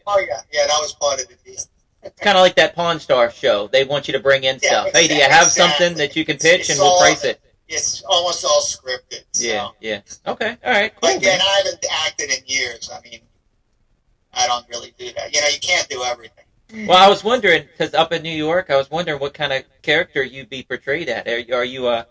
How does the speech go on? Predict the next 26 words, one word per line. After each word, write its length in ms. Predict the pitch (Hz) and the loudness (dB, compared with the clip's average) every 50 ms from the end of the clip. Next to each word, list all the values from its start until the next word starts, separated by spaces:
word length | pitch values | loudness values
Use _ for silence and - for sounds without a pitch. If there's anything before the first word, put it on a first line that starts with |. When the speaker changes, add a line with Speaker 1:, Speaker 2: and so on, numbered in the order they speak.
| _ _ _ _ _ _ _ _ _ _ | _ _ _ _ _ _ _ _ _ _
Speaker 2:
are 120 | - 135 135 | 0 0 0
you 220 | 135 135 135 127 123 | 0 -2 -4 0 2
a, 120 | 120 120 | 2 4
Speaker 1:
Oh, 20 | |
no, 80 | - - | 4 4
I'm 100 | 127 123 | 2 2
Speaker 2:
um, 40 | 117 | 2
Speaker 1:
not 200 | - - 196 - | 0 -4 -4 -2
that 280 | 185 175 170 170 - _ | -2 -2 -2 -2 -4 _
good. 240 | 175 175 165 - - - | -4 -4 -4 -4 0 2
Speaker 2:
a 60 | 160 | 2
Speaker 1:
It'll 60 | 151 143 | 2 4
Speaker 2:
mob 260 | 143 147 156 - - | 6 6 6 6 6
Speaker 1:
all 40 | 170 | 4
be 60 | 170 | 4
Speaker 2:
guy, 220 | 170 185 208 247 262 | 4 4 4 2 2
or? 100 | - - - | 0 -2 -4
Speaker 1:
versions 260 | - - - - _ - | -8 -14 -18 -18 _ -16
of, 80 | - - - | -16 -8 -6
it'll 340 | - - - - 180 - - | -4 -2 -2 -4 -4 -6 -2
all 200 | - 175 185 185 | 0 0 2 2
be 120 | 180 180 175 | 0 -4 -6
versions 540 | - 175 175 170 170 165 - - - - | -4 -4 -4 -4 -4 -6 -8 -6 -8 -6
of 100 | - - - - | -6 -6 -8 -6
myself. 680 | - - - - - - - - - - - - - - | -4 -4 -2 -2 -2 -4 -4 -6 -8 -8 -10 -6 0 0
Speaker 2:
<laughs> 880 | 233 - - 226 196 196 214 175 - - - - - - - - - | 0 4 4 2 2 2 0 -2 -2 -2 -6 -6 -6 -6 -6 -8 -8